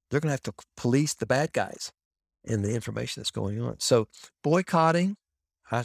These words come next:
I have to tell you, individuals taking responsibility for ho-, putting the spotlight on. People say, you know, "What is ethics?"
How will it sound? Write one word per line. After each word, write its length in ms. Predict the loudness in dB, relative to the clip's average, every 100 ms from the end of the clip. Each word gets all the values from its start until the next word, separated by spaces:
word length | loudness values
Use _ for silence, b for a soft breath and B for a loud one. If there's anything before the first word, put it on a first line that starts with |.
| -4
I 80 | -4
have 220 | -4 -4
to 80 | 0
tell 160 | 2
you, 80 | 2 -2
individuals 520 | -2 2 2 2 0
taking 340 | 0 0 0
responsibility 760 | -2 2 2 2 0 0 0 -2
for 300 | 2 2 2
ho-, 300 | -4 -4 -4 _ 0
putting 220 | 0 0
the 60 | -4
spotlight 760 | -2 2 4 4 4 4 4
on. 260 | 0 -4 -6 b b -6
People 180 | 0 0
say, 220 | 2 0
you 140 | 0
know, 80 | 0
"What 180 | 4 4
is 140 | 4
ethics?" 380 | 2 0 -6 -8